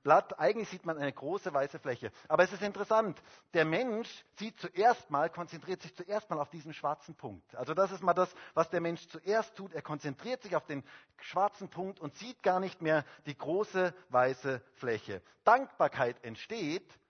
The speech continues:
wenn wir die große weiße Fläche sehen. Und wenn wir anfangen, dafür Gott Danke zu sagen, für all das Gute, was er uns gegeben hat, tragischerweise, äh, richtet der Mensch immer seine Aufmerksamkeit erstmal auf diesen vergleichsweise kleinen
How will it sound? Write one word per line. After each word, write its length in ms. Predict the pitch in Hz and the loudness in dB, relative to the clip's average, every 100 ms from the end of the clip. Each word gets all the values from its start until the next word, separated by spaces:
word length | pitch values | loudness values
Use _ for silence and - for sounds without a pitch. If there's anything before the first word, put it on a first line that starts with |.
| _ _ _ | _ _ _
wenn 240 | 123 139 135 | -6 -4 -2
wir 320 | 139 135 127 _ | 0 0 -4 _
die 100 | 120 | -20
große 360 | - 123 131 117 | -16 -14 -12 -6
weiße 240 | 107 - | -6 -6
Fläche 340 | 117 95 87 87 | -12 -14 -14 -16
sehen. 260 | 82 73 78 _ _ _ _ _ - | -18 -20 -20 _ _ _ _ _ -16
Und 100 | 143 | -8
wenn 160 | 175 180 | -6 -4
wir 180 | 180 | -4
anfangen, 480 | 180 220 202 202 180 - | -6 -6 -10 -12 -12 -12
dafür 380 | 165 214 190 185 | -10 -10 -10 -10
Gott 240 | 190 196 - | -10 -12 -10
Danke 320 | 185 208 - | -10 -10 -14
zu 140 | 151 | -10
sagen, 320 | 135 127 123 - - | -2 -2 -2 -10 -14
für 160 | - - - | -10 -6 0
all 200 | 220 240 | 2 2
das 260 | 208 - | 0 -8
Gute, 380 | - 254 - 202 | -18 -14 -8 -4
was 180 | 196 - | -4 -4
er 100 | 180 | -8
uns 140 | 180 | -8
gegeben 380 | 196 180 196 170 | -12 -10 -10 -6
hat, 100 | 147 - - | -6 -8 -14
tragischerweise, 840 | - 190 226 214 214 175 180 175 160 | -6 -2 -2 -2 -2 2 2 2 -2
äh, 40 | - - - - - - _ - | -4 -20 -20 -18 -16 -16 _ -6
richtet 260 | 214 - 196 | -6 -4 -2
der 100 | 190 | 0
Mensch 220 | 190 190 | -2 -6
immer 240 | 247 269 254 | -6 -2 2
seine 260 | 214 190 | 2 2
Aufmerksamkeit 720 | 165 208 208 - 202 185 185 | 0 -2 -2 -2 -2 -2 -2
erstmal 480 | 208 240 - 208 196 - - | 2 0 2 0 -2 -2 -8
auf 160 | 170 | -8
diesen 240 | 180 180 165 | -6 -10 -8
vergleichsweise 880 | 165 151 165 247 233 190 160 143 143 | -6 0 2 2 0 -2 0 0 0
kleinen 420 | 151 160 170 | 2 2 0